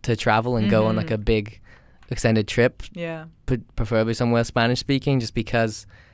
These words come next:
Speaker 1: like, I have it, it's there, it's, like, it's latent.
Speaker 2: Yeah.
Speaker 1: And I know that I just, I just have to immerse myself in it, 'cause that's what happened in Guatemala. Like, I,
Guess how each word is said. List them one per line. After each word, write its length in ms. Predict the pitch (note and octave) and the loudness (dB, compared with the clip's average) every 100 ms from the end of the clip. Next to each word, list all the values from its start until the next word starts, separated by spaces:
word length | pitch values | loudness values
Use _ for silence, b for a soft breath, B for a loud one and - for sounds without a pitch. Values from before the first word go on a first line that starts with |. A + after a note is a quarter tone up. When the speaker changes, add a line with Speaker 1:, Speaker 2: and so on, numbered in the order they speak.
| b b b | b b b
Speaker 1:
like, 160 | B2 B2 | 0 4
I 100 | A#2+ | 4
have 400 | - C#3 D#3 E3+ | 4 6 6 6
it, 200 | G#3 - | 4 4
it's 180 | C3+ - | -2 0
there, 300 | A#2 B2 E3 | 4 8 8
it's, 120 | D#3 | 6
like, 160 | C3 A#2 A#2+ | 2 -2 -2
it's 160 | A#2 | -2
latent. 600 | A#2 A#2+ C#3+ D#3+ F3 - b b - | 0 2 2 2 0 -4 b b -12
Speaker 2:
Yeah. 300 | F#3 F3 D#3+ D#3+ - | -6 -4 -6 -8 -2
Speaker 1:
And 420 | B2 A#2+ A#2+ A2 - - | 0 2 0 -2 -6 -2
I 140 | A#2+ B2 | 2 4
know 280 | B2 C#3+ C3+ | 6 6 6
that 120 | B2 | 6
I 100 | A#2 | 4
just, 320 | A2+ - - - - | 0 -6 -10 -18 -6
I 200 | A2 A2+ B2 | 0 2 2
just 100 | C3+ | 4
have 140 | B2+ | 4
to 300 | B2+ A2 G2+ - - A#2+ | 4 4 2 -4 -6 2
immerse 320 | A2+ A2+ G#2+ | 4 4 2
myself 380 | G#2 A2 G2 G#2 | 0 0 0 0
in 100 | G#2+ | 0
it, 60 | |
'cause 80 | A#2+ | 4
that's 180 | D#3 F3 | 4 4
what 80 | C3+ | 4
happened 300 | C#3 C3 B2 | 4 4 4
in 80 | A2+ | 6
Guatemala. 420 | A#2+ A#2 A#2 G#2 | 4 4 2 2
Like, 140 | G#2+ | 0
I, 140 | A2+ | -4